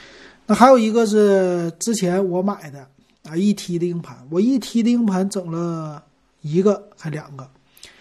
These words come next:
有个五百G的，还有一个淘汰下来一百二十八G的啊，这个一百二十八G的固态，我就给它平时作为一个工作用啊。U 盘还有两个，还有一个呢是给，给我父母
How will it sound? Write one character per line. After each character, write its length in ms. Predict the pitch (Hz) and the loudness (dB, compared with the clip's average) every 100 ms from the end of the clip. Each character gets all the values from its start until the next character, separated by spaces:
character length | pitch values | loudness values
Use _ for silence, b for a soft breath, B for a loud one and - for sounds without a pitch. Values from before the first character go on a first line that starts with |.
| b b | b b
有 120 | 170 | 4
个 80 | 208 | 6
五 140 | 196 | 6
百 180 | 190 165 | 4 0
G 200 | 147 151 | -4 -10
的， 80 | 127 - B B B B | -12 -18 B B B B
还 160 | 240 | 6
有 100 | 262 | 8
一 100 | 233 | 8
个 120 | 240 | 6
淘 240 | 254 196 208 | 2 4 4
汰 160 | 269 | 4
下 160 | 247 233 | 4 4
来 100 | 202 | 4
一 80 | 226 | 2
百 100 | 190 | 0
二 140 | 196 | 0
十 100 | 196 | -2
八 220 | 202 190 | -2 -2
G 180 | 190 226 | -2 -2
的 140 | 175 123 _ _ - | -4 -8 _ _ -18
啊， 160 | 131 | -12
这 140 | 139 220 | 0 2
个 80 | 233 | 4
一 100 | 226 | 6
百 100 | 196 | 6
二 80 | |
十 80 | 202 | 4
八 240 | 202 190 185 | 2 0 0
G 140 | 196 | 2
的 100 | 185 | 2
固 200 | 185 208 | 0 -2
态， 280 | 202 254 - b b b b | -4 -6 -8 b b b b
我 160 | - 175 | 0 4
就 80 | 214 | 6
给 140 | 196 | 6
它 360 | 165 180 180 180 b b b | 2 0 -2 -4 b b b
平 160 | - 202 | 4 6
时 200 | 202 175 | 6 4
作 140 | 190 | 4
为 120 | 185 175 | 4 4
一 100 | 170 | 2
个 140 | 190 | -2
工 240 | 180 202 | 0 0
作 280 | 196 302 190 | 0 0 -2
用 120 | 135 131 _ _ | -4 -16 _ _
啊。 60 | 147 | -8
U 260 | 190 294 277 | -4 -4 -4
盘 300 | 190 190 202 | -4 -2 -2
还 100 | 185 | -4
有 120 | 165 | -6
两 240 | 156 156 - 151 | -8 -12 -16 -20
个， 100 | - _ _ _ _ _ _ _ _ _ | -20 _ _ _ _ _ _ _ _ _
还 180 | - 254 | -6 2
有 140 | 277 214 | 4 4
一 100 | 220 | 2
个 140 | 233 | 0
呢 160 | 220 208 | 0 -2
是 180 | 240 | -2
给， 140 | 202 196 | 0 0
给 180 | 202 233 | 2 0
我 260 | 214 165 | 0 -6
父 220 | 156 - | -10 -4
母 380 | 269 196 165 143 | 0 0 -4 -16